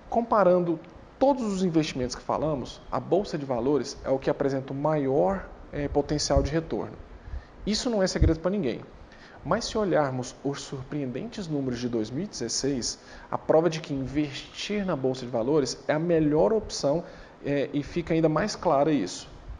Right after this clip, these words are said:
O que muitas pessoas ainda não sabem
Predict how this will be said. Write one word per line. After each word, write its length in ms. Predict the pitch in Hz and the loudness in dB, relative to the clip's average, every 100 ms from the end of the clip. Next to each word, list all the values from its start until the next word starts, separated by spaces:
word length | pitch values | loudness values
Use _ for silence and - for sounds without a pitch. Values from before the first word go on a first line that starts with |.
| - - | -12 -8
O 80 | |
que 120 | 147 185 | -2 0
muitas 340 | 226 285 254 | 2 0 0
pessoas 520 | - 160 - 135 127 | 0 -2 2 2 4
ainda 220 | 123 120 | 0 -2
não 260 | 113 127 214 | -4 -4 -4
sabem 460 | - 151 143 - | -2 0 0 0